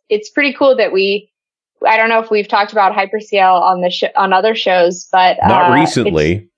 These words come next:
Speaker 2: but
Speaker 1: <laughs>
Speaker 2: when you say hyperscale, what do you mean? Like, a hundred terabytes is big. It's not catastrophically big, but it's big.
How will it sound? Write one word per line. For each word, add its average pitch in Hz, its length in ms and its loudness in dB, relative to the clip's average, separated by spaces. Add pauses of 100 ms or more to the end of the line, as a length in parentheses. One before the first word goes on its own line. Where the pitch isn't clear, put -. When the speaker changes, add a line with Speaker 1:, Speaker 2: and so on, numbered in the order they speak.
Speaker 2:
but 76 300 0 (800)
Speaker 1:
<laughs> - 100 -20
Speaker 2:
when 139 180 2
you 202 100 2
say 240 180 0
hyperscale, 180 600 0
what 156 80 4
do 170 80 2
you 160 100 4
mean? 160 160 2
Like, 107 80 0
a 107 60 -2
hundred 233 260 -2
terabytes 160 500 0
is 87 140 -2
big. 82 640 0
It's 156 220 -2
not 226 260 -2
catastrophically 143 1080 -2
big, - 340 -4
but 95 160 2
it's 180 220 2
big. 185 640 -2